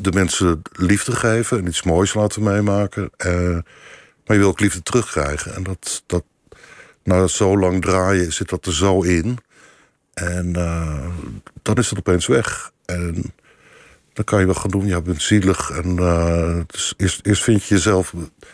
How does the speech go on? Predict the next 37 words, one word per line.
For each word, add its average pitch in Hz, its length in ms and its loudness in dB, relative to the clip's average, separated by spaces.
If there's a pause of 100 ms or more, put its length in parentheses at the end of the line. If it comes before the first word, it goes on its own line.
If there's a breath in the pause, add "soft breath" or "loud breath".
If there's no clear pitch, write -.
(280 loud breath)
besluit 101 400 2
je - 60 -6
dat 85 120 0
je 98 60 -2
jezelf 92 260 2
niet 85 180 0
zielig 117 260 0
mag 101 160 -2
vinden. 113 340 -2 (680 soft breath)
Maar 95 140 2
dan 95 500 2
later 101 280 2
wordt 95 140 2
het - 60 -10
toch 120 140 0
wel - 100 2
een 92 60 -2
beetje, 101 240 0
een 95 160 -2
beetje 90 200 -4
raar. 104 400 2 (640 loud breath)
Ook - 140 -6
omdat 98 160 0
je, 107 180 2 (540 loud breath)
ook 117 200 2
omdat 104 220 2
met, 101 220 -2
met 104 160 2
die - 160 0
angst - 320 0
die 107 80 4
ik - 80 -2
had, - 440 -2
dat, - 240 -4 (140)
dat 120 380 -4
ik 95 100 -4
zelfs - 460 0